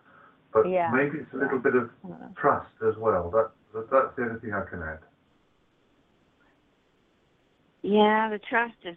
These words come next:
Speaker 3: the hard part.
Speaker 2: Yeah, honey, I don't blame you. I've got a daughter who has the <laughs> same issue,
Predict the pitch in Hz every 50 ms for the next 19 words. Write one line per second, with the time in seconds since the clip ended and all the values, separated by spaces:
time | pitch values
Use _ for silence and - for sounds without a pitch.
0 | _ - 185 - 175 180 180 180 170 - - - 170 156 147 143 - - _ _
1 | _ _ _ _ _ _ _ _ _ _ _ _ _ _ _ _ _ _ _ _
2 | _ _ _ _ _ - 190 202 - - 185 202 226 226 226 220 220 214 208 208
3 | 220 214 202 185 175 - 160 147 151 151 147 147 143 131 - - 160 185 202 196
4 | 214 214 202 185 175 - - 170 170 170 170 165 185 175 160 170 165 156 - 196
5 | - - - - - 240 349 - 320 277 - - - - 220 214 208